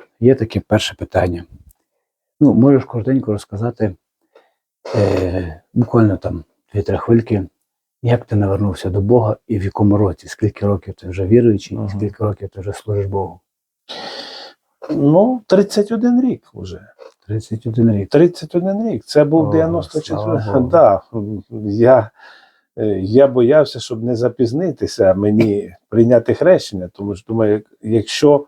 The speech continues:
Speaker 2: не дай Бог, я помру, або прийде Ісус, а я не встиг, е, вступити в завіт, і що мене чекає? Тому я, мене Дух Святий докоряв, щоб я поспішив.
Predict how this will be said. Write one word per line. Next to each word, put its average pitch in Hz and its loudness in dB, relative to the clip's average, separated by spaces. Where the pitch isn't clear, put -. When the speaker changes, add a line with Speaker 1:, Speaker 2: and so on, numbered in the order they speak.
Speaker 2:
не 117 0
дай 127 4
Бог, 120 0
я 117 2
помру, 104 0
або 117 -4
прийде 120 2
Ісус, 107 0
а - -6
я 127 2
не 131 0
встиг, 120 -2
е, - -16
вступити 113 0
в 98 -2
завіт, 110 2
і 110 2
що 131 2
мене 127 2
чекає? 143 -2
Тому 110 -2
я, 120 4
мене 117 0
Дух 113 2
Святий 110 -4
докоряв, 123 0
щоб 104 -6
я 123 4
поспішив. 143 -6